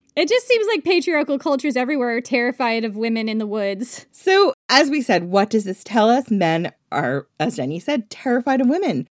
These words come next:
Speaker 2: They were terrified of the power that women wielded. They were terrified of women being outside of their sight for five minutes.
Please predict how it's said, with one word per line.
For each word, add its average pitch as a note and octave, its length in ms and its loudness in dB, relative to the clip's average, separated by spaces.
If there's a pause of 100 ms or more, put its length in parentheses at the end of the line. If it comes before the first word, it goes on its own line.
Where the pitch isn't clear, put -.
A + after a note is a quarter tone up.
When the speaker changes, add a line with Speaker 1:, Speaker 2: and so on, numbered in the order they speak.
Speaker 2:
They A#3+ 100 2
were C#4+ 160 2
terrified A3 640 0
of F3+ 120 -6
the F#3 60 -6
power C#3+ 480 -2
that D3+ 200 -4
women C#3 320 -4
wielded. F3+ 540 -2 (180)
They F#4 140 8
were G4+ 260 8
terrified C4 680 4
of A3+ 140 4
women G3+ 340 2
being G3 360 2
outside G3+ 440 2
of G#3 100 -2
their F3 140 -2
sight D#3+ 320 -4
for F#3+ 160 -2
five G3 480 0
minutes. F3 680 -2